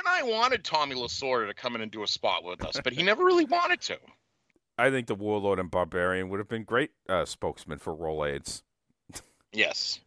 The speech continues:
Speaker 2: By the way, Barbarian's on this show in a singles role, which is kinda awkward.
Speaker 1: Oh, no.
Speaker 2: Oh, yeah. <laughs>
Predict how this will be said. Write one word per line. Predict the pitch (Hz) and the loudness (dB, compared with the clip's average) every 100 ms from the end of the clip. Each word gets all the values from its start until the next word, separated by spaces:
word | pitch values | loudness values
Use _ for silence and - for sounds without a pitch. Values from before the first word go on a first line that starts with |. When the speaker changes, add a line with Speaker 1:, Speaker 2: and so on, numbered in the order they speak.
| - | 8
Speaker 2:
By | 151 | 10
the | 180 | 12
way, | 143 | 10
Barbarian's | 131 120 143 214 220 151 | 8 4 8 10 8 6
on | 131 120 | 4 2
this | 90 | -2
show | - 151 131 | 0 4 4
in | 82 | 2
a | |
singles | 82 - 127 101 73 - | -4 -6 -6 -8 -12 -8
role, | 78 71 67 _ | -6 -4 -6 _
which | 85 - | -14 -12
is | 73 | -16
kinda | - - 92 | -12 -8 -2
awkward. | 107 127 147 | -2 2 8
Speaker 1:
Oh, | 156 107 | 8 8
no. | 107 117 139 147 135 - | 2 4 6 6 4 2
Speaker 2:
Oh, | 80 92 85 67 - | 2 2 0 -4 -6
yeah. | 73 85 78 - _ _ _ _ _ _ _ - - - | -2 -2 -4 -10 _ _ _ _ _ _ _ -20 -20 -14
<laughs> | 117 | -14